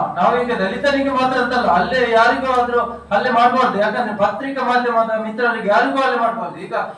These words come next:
ನೀವೊಂದು ಹದಿನಾರು ಜನ ಈಗ ನನ್ನ ಮುಂದೆ ಇದ್ದೀರಿ, ನೀವು ಈಗ ಕೊಲೆಯನ್ನು ಸಮರ್ಥಿಸ್ಕೊಳ್ತೀರಾ ಅಥವಾ ವಿರೋಧ ಮಾಡ್ತೀರಾ? ಏನ್ ಮಾಡ್ತೀರಿ? ಎಲ್ಲರ ಅತ್ಯಾಚಾರವನ್ನು ಎಲ್ಲರೂ ಖಂಡಿಸ್ತಾರೆ, ಖಂಡಿಸ್ಲೇಬೇಕು ಕೂಡ, ಜನಸಾಮಾನ್ಯರು ಕೂಡ ಖಂಡಿಸ್ಬೇಕು, ಎಲ್ಲರೂ ಖಂಡಿಸ್ಬೇಕು.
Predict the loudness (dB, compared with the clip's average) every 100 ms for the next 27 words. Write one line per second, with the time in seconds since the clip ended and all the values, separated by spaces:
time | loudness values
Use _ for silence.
0 | -10 -4 -2 2 4 4 0 -2 0 -2
1 | -2 -2 -2 -2 -2 -2 -4 -4 -6 -6
2 | -8 -12 -8 -6 -4 0 0 2 2 2
3 | 4 2 4 2 2 2 0 -6 -2 -2
4 | 0 4 4 4 2 0 0 0 2 0
5 | -2 -4 -4 -4 -10 -20 -20 -18 -16 -10
6 | -2 2 4 2 -2 -4 -8 -12 -20 -20
7 | -20 -8 -2 2 2 4 4 4 2 2
8 | 2 2 2 2 2 2 2 0 0 -2
9 | -4 -4 -2 0 0 -6 -12 -16 -4 0
10 | 0 2 2 4 2 0 -2 2 2 0
11 | -8 -16 -20 -20 -20 -8 -2 0 2 2
12 | 2 2 0 0 2 2 2 0 -2 -4
13 | 0 0 2 2 2 0 -2 -6 -6 -8
14 | -12